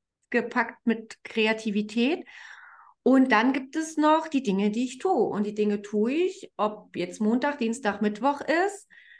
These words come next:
äh, oder Samstag oder Sonntag oder Feiertag, die tue ich. Also ich unterscheide da nicht mehr. Also natürlich gibt es sowas wie meine Vorlesung,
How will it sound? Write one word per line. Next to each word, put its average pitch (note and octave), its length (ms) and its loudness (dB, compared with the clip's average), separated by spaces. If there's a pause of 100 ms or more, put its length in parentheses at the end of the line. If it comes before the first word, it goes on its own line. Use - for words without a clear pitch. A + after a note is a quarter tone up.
(280)
äh, A3+ 140 2
oder B3+ 420 2
Samstag A#3 380 -2
oder G3+ 180 -4
Sonntag D4 560 -2
oder A#3 360 0
Feiertag, C4 880 -4
die A#3+ 160 0
tue F4+ 240 0
ich. - 280 -8 (100)
Also G#3+ 360 -2 (400)
ich G#3+ 220 -8
unterscheide B3 640 0
da E3 160 -6
nicht F3+ 300 -8
mehr. E3+ 260 -6
Also G3 180 -4
natürlich C#4 460 -2
gibt - 220 -6
es B3 100 -4
sowas A#3+ 300 -2
wie A#3 100 0
meine G#3+ 220 2
Vorlesung, G#3+ 880 2